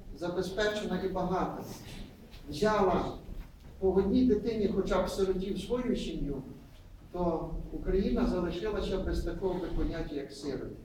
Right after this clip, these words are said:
Тому то давайте сьогодні зараз всі разом спільно помолимося. Молитву «Отче наш» і «Богородице Діво»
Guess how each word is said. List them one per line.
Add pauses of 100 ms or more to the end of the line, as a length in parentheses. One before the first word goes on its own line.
(840)
Тому
то
давайте
сьогодні
зараз
всі
разом
спільно
помолимося. (1000)
Молитву
«Отче
наш» (160)
і
«Богородице
Діво»